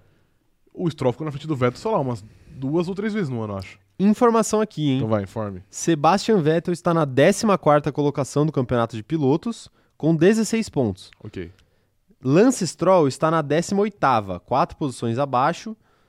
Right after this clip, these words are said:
Speaker 2: com quatro pontos. Então ele tem doze pontos a menos que o Vettel.
Speaker 1: Uhum.
Speaker 2: É, eu acho muito
Speaker 1: Pô, o
Speaker 2: ponto.
Speaker 1: Vettel tem um quádruplo de ponto que ele. É, pra mim, isso já é um baile.
Speaker 2: Você foi muito
Speaker 1: Gostou?
Speaker 2: rápido aí na
Speaker 1: A
Speaker 2: matemática,
Speaker 1: matemática
Speaker 2: hein?
Speaker 1: é, eu sou, eu, eu sou gênio.
Speaker 2: Parabéns,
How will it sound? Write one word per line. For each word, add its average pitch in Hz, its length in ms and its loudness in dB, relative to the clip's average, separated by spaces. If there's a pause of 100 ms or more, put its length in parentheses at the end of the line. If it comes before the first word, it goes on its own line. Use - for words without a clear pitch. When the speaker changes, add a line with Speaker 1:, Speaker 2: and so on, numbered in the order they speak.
(360)
Speaker 2:
com 160 260 0
quatro 180 540 0
pontos. - 480 -12 (240)
Então 127 180 -2
ele 139 120 2
tem 156 180 0
doze 190 340 6
pontos 185 300 0
a 202 60 4
menos 165 220 0
que - 100 -8
o - 20 -2
Vettel. 107 300 -4
Speaker 1:
Uhum. 117 280 -10 (640)
Speaker 2:
É, 156 200 -2
eu 156 100 2
acho 117 220 -4
muito 196 180 -6
Speaker 1:
Pô, 170 60 2
o - 40 4
Speaker 2:
ponto. 131 80 2
Speaker 1:
Vettel 117 200 2
tem 165 100 -2
um 170 40 -8
quádruplo 151 540 0
de 110 60 -6
ponto 107 300 -14
que 110 80 -8
ele. 90 220 -10
É, 98 220 -6 (240)
pra 113 140 -2
mim, 117 200 -4
isso 120 200 -6
já 127 100 -2
é 147 40 -2
um 180 40 -4
baile. 160 280 -4 (180)
Speaker 2:
Você 101 380 -12
foi 175 200 -6
muito 113 380 -8
Speaker 1:
Gostou? - 240 -6
Speaker 2:
rápido 127 380 0
aí 101 180 0
na 156 140 -2
Speaker 1:
A 143 40 -2
Speaker 2:
matemática, 135 580 -4
Speaker 1:
matemática 160 280 -8
Speaker 2:
hein? 330 60 -12 (140)
Speaker 1:
é, 117 40 -4
eu 117 80 -4
sou, 139 140 -10
eu, 147 200 -4
eu 135 120 -4
sou 120 160 -6
gênio. 92 240 -8
Speaker 2:
Parabéns, 98 520 -10